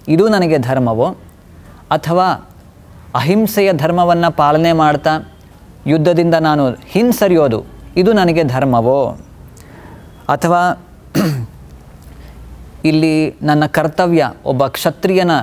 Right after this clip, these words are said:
ಒಂದು ಡ್ಯೂಟಿ ಏನು? ಯುದ್ಧ ಮಾಡಿ, ಏನು ನೋಡ್ಕೊಳ್ಳೋದು, ಆ, ಧರ್ಮವನ್ನು ಸ್ಥಾಪನೆ ಮಾಡೋದು, ಇದು ನನ್ನ ಈಗ, ಈಗ ನಾನು ಮಾಡಬೇಕಾಗಿರೋದು?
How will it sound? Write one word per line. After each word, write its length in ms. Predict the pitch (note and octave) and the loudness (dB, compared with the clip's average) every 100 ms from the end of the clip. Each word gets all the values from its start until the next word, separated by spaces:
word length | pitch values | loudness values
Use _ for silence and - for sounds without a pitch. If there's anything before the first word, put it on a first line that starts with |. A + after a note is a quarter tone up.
| - - - | -4 -16 -2
ಒಂದು 220 | C#3 C3 | 0 2
ಡ್ಯೂಟಿ 580 | A2+ B2 G3 G3 D#3+ - - - | 2 4 2 2 -2 -4 -16 -8
ಏನು? 580 | C#3+ D#3+ D#3+ E3 D#3+ D#3 - | -4 0 0 0 -4 -10 -6
ಯುದ್ಧ 320 | B2 C#3 B2+ D3 | -2 0 0 0
ಮಾಡಿ, 680 | D3+ C#3+ C#3 C#3 C#3 C#3 - - - | 0 0 0 0 -2 -4 -8 -18 -6
ಏನು 460 | D3 C#3 C3+ A#2 G#2+ | -2 2 2 0 -2
ನೋಡ್ಕೊಳ್ಳೋದು, 960 | B2 C3+ D3 C#3+ C3 B2+ B2+ C3 - - - - - - - - | 0 2 2 0 0 2 2 0 -4 -18 -20 -20 -20 -20 -20 -8
ಆ, 360 | A#2+ A2+ A2+ G#2+ G2 - - - G#2 | -2 0 0 -2 -4 -10 -14 -8 -4
ಧರ್ಮವನ್ನು 500 | C3+ D3+ D#3+ D#3+ D3 | 0 0 2 0 -2
ಸ್ಥಾಪನೆ 480 | - - B2 C#3+ D3+ | -4 -4 -4 -2 -2
ಮಾಡೋದು, 500 | D3 C3+ B2+ B2+ B2+ | 0 2 2 0 0
ಇದು 240 | D#3 E3+ | 0 2
ನನ್ನ 160 | G#3 F3 | 2 2
ಈಗ, 240 | D#3+ D3 | 2 0
ಈಗ 200 | B2 C3+ | 0 0
ನಾನು 200 | C#3 C3+ | 0 2
ಮಾಡಬೇಕಾಗಿರೋದು? 800 | B2+ B2+ C#3+ C#3+ C3 A#2 A2+ B2 | 2 2 0 -2 -2 -2 -2 -2